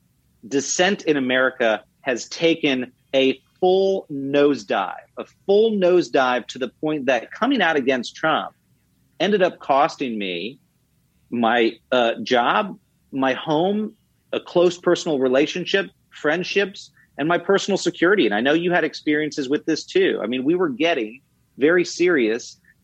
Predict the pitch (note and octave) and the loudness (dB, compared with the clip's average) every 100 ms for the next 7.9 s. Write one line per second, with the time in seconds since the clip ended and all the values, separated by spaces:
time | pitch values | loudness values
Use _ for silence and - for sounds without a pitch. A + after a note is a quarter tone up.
0 | - C#3+ E3 - D3+ D3+ D3+ - - C3 | -2 0 0 -2 0 0 -2 -14 -6 -2
1 | C#3 D#3+ D#3 D3+ C#3 - C3 B2+ F3+ - | 0 0 0 0 0 -2 -4 -4 -6 -6
2 | F#2 G2 - - A#2+ B2+ B2 B2+ B2+ C3+ | -6 -6 -12 -4 0 2 0 -2 0 2
3 | D3 C#3 E3+ E3 D#3+ B2+ C#3+ A#3+ C3+ - | 0 2 2 2 -2 0 0 0 -4 -8
4 | - C3+ D3+ D3 D3 D3 F3 - - - | -10 -4 -2 0 0 2 -2 -2 -10 -4
5 | A#2+ C3 C#3+ D3 C#3+ D#3 D#3+ F3 E3 E3+ | -2 0 0 -2 0 -2 0 0 0 -2
6 | - _ _ B2+ D3+ G3 G3+ G#2 F2 - | -8 _ _ 0 2 0 -4 -6 -8 -10
7 | - C3+ C#3+ D3 C#3+ - E3 E3 D#3 | -4 -2 2 2 0 0 2 2 0